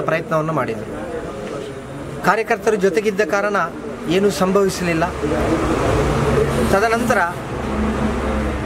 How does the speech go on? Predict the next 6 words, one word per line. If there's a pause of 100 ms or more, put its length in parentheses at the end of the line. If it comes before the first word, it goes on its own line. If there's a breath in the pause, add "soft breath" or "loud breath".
(540)
ಅಧಿಕೃತ (240)
ಪೊಲೀಸ್
ಅಧಿಕಾರಿಗಳ
ಹತ್ರ (100)
ನಾವು (280)
ಈ